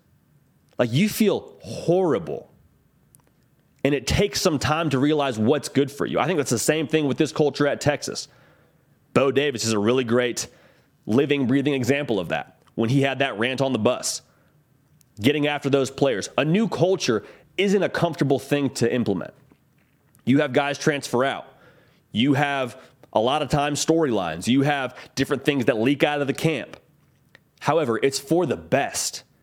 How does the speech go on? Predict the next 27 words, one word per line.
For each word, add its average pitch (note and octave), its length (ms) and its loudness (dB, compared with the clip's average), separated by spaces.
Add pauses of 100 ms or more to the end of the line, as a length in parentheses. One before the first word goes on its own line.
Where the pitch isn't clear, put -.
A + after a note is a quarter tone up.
(160)
'cause C#3 240 0
you're C3+ 180 0
cleansing C#3+ 580 0
all C#3 160 0
of A#2+ 120 -2
those C#3 180 2
bad B2 460 -2
things. G2+ 340 -2
You're B2+ 120 0
cleansing D3 440 0
the A#2 60 2
toxins. A2 420 0
You're A#2 100 0
cleansing D3 440 0
the A#2+ 80 2
bad A#2 320 -2
culture. A2+ 360 0 (300)
And A#2+ 160 2
that's F3+ 240 0
what F3+ 180 2
Texas C#3+ 380 0
is C3 100 2
in C#3+ 120 2
the B2+ 100 2
process C3+ 540 0
of G2+ 180 0
doing. G2+ 300 0